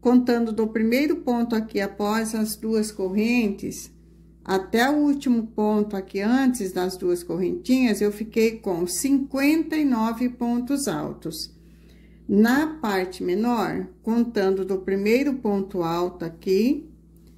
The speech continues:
até o último ponto alto, com total de trinta e sete pontos altos,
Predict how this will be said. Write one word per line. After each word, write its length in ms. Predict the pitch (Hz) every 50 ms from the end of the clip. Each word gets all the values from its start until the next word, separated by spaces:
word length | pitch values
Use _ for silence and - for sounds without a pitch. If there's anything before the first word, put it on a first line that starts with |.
| - -
até 460 | - 196 202 196 - - 254 262 285
o 120 | 294 269
último 420 | 254 240 220 226 - 196 180 175 175
ponto 400 | - 180 175 175 175 170 175 170
alto, 480 | 175 190 214 226 226 202 190 - -
com 240 | - - 208 220 220
total 500 | 220 220 214 214 214 - 208 208 214 220
de 160 | 214 214 220
trinta 720 | 220 - - 254 247 294 302 311 311 311 311 320 311 311 - -
e 120 | 247 247
sete 480 | 247 - - - 220 214 214 214 220 240
pontos 640 | 226 - - 220 214 214 214 214 - 269 247 -
altos, 540 | - 127 - - - - - - - - -